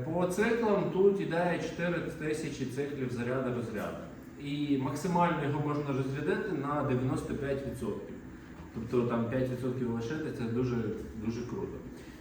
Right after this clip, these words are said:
От, тому що якщо брати, наприклад, Gallery акумулятори, то ми їх ми можемо розряджати на п'ятдесят відсотків, і струм заряду там іде десять ампер. Ну, це дуже, досить довго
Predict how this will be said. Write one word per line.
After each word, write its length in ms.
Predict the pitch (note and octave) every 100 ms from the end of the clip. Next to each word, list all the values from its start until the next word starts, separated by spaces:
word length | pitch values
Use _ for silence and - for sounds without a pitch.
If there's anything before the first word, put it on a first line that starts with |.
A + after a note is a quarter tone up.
| -
От, 140 | A2+ G#2+
тому 160 | C3+
що 120 | D3 D3+
якщо 220 | - D#3
брати, 360 | D3 D3 C3+ C3+
наприклад, 380 | C3 C3 C3
Gallery 500 | B2+ B2+ G3 - C#3
акумулятори, 600 | A#2 B2 A2+ A2 G2+ G2+ F#2
то 60 | A#2+
ми 120 | B2
їх 140 | B2+
ми 60 | C3
можемо 260 | B2+ B2+ A#2
розряджати 560 | G#2+ G#2+ A2 B2 C3 A2+
на 240 | A2 A2+
п'ятдесят 640 | A2 A2+ A#2 - A#2+ G#2+ G#2+
відсотків, 500 | B2+ F3+ G3 - B2 - - - -
і 140 | A#2+
струм 400 | B2 B2 C3+ C3+
заряду 480 | B2 B2+ D3+ E3 -
там 240 | - A#2+ A#2
іде 300 | A#2 C3+ C3+ - - - - G#2+
десять 360 | D3 C#3+ -
ампер. 460 | B2+ A2 G2+ F#2 - - C3+
Ну, 140 | C3+
це 100 | C3
дуже, 260 | B2+ C3 B2
досить 580 | A2+ A#2 B2+ - A#2+ -
довго 520 | C#3 - A2+ G#2